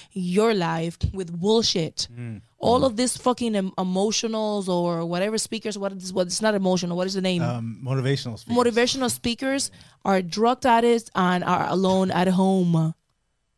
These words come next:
Speaker 3: Yeah.
Speaker 2: It's like
Speaker 1: Okay? Like, and most of them were given money to be there to feed you this bullshit that you are buying,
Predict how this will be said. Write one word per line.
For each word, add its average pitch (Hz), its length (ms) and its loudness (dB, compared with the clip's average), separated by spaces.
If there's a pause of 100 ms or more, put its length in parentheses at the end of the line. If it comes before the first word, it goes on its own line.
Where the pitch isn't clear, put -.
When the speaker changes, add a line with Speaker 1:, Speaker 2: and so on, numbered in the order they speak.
(120)
Speaker 3:
Yeah. 80 240 -6
Speaker 2:
It's - 0 - (240)
like 202 120 2
Speaker 1:
Okay? 247 440 2 (680)
Like, 220 460 2 (320)
and 233 140 2
most 240 300 0
of 214 120 -2
them 214 440 0
were 226 140 0
given 240 280 -2
money 226 540 -2 (540)
to 269 100 2
be 254 240 0
there 190 400 4 (240)
to 226 100 -4
feed 233 340 -6
you 214 140 -4
this 196 200 -2
bullshit 175 680 2
that 170 140 2
you 180 220 4
are 175 180 2
buying, 185 760 2